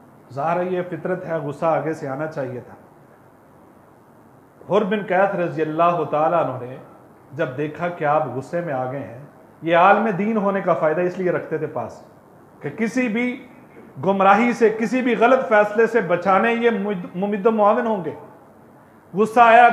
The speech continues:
कोई भी कदम उठाने से पहले, कोई लफ्ज़ बोलने से पहले, कबल इसके कि कोई गुफ्तगू करते, हुर बिन कैस रज़ी अल्लाह ताला ने फ़ौरन ये आयत पढ़ी, "खुदिल अफ़्वा वामिर बिल उर्फ़ि वारिद अनिल जाहिलीन।" कुरान की आयत पढ़ी, "माफ़ कर दें आप,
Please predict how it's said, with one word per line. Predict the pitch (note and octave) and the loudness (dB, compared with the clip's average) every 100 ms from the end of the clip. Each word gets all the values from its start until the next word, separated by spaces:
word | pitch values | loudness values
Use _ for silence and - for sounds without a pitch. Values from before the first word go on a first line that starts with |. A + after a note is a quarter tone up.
| - | 6
कोई | B3+ B3+ | 4 4
भी | A#3 | 0
कदम | A3 G#3 G3 | 2 2 2
उठाने | F3 E3+ F3+ | 2 2 0
से | F3+ | -2
पहले, | E3+ F3+ F3+ | -4 -2 -2
कोई | - G#3+ | 0 2
लफ्ज़ | G3 G#3+ A3 | 4 2 0
बोलने | D#3+ F3+ F3+ F3 | -2 -2 -2 -4
से | D3+ | -6
पहले, | C3+ D3+ D3+ D#3+ D#3+ - - - - | -4 -2 -2 -6 -10 -18 -20 -20 -2
कबल | G3 A#3 C4 | 2 4 4
इसके | - B3 | 2 0
कि | A3 G#3 | 0 -2
कोई | F3+ | -6
गुफ्तगू | E3 F3+ - F#3+ B3 | -8 -8 -4 -2 -2
करते, | F#3+ E3 - D#3 - - - - | -2 -4 -4 -6 -8 -20 -12 -6
हुर | E3+ | -6
बिन | E3+ E3+ | -6 -4
कैस | E3 E3+ E3 | 2 2 2
रज़ी | C#3+ D3 | -4 -4
अल्लाह | C#3+ D#3 D#3+ C#3+ | -2 0 0 -2
ताला | C#3+ D3 | -4 -4
ने | D3 | -6
फ़ौरन | C#3 D3+ D#3+ D#3 | -6 -4 -4 -2
ये | C3+ | -2
आयत | C#3+ - | -2 -4
पढ़ी, | C#3+ C3 | -8 -8
"खुदिल | B2+ C#3+ C#3 D#3 C#3 - | -8 -10 -8 -8 -8 -8
अफ़्वा | E3 E3 D3 C3 G2+ - - - A#2+ | -8 -8 -8 -8 -8 -16 -20 -20 -8
वामिर | C#3+ D#3+ C#3 C#3+ B2+ A#2 | 0 0 0 -4 -8 -8
बिल | B2+ B2+ | -10 -10
उर्फ़ि | D3 D3 D3+ | -10 -10 -8
वारिद | C3+ C#3+ F3 D#3+ D3+ | -4 0 2 2 0
अनिल | C#3 B2+ | -4 -4
जाहिलीन।" | A#2+ B2+ - C3+ D3+ - - - - - - - - - - - - - | -4 -6 -6 -12 -12 -14 -20 -20 -20 -20 -20 -20 -20 -20 -20 -20 -20 -12
कुरान | D3+ E3 F3+ | -2 0 2
की | F3 | 2
आयत | F3 F#3 G3+ | 2 4 2
पढ़ी, | G#3+ C4 | 0 -2
"माफ़ | F#3+ F3 G#3+ B3+ B3 | -4 2 2 2 0
कर | G#3+ | -4
दें | G3 | -2
आप, | E3+ - | -4 -6